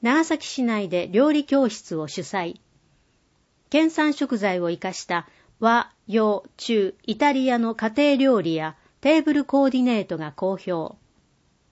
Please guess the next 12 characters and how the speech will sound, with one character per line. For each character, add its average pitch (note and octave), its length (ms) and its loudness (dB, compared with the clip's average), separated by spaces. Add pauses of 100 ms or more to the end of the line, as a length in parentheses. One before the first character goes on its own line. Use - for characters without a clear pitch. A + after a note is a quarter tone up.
(1120)
写 C4 200 2
真 D#4+ 280 0
が D4 100 0
二 D4 140 2
枚 G#3 220 0
で D3+ 160 -8
す。 - 300 -20 (920)
説 A3+ 360 -2
明。 B3+ 360 0 (640)
一 A#3+ 240 -4
枚 B3 240 2
目。 A3 280 -2